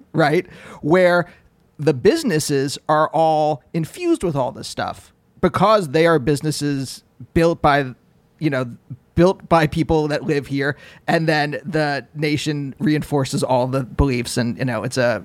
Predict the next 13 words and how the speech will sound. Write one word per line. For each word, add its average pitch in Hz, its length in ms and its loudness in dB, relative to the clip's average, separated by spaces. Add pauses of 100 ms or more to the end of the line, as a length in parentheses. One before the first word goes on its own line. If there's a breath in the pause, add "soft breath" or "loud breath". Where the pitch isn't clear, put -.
(100)
vicious 123 320 -2
circle, 120 360 0
right? 123 280 0 (1400 loud breath)
Do 147 140 -2
you, 196 300 0
like, 208 260 2
at 226 80 4
what 254 180 2
point 277 260 -2
do 233 80 -8
you 226 100 -2
become 196 400 -4
comfortable 151 720 -2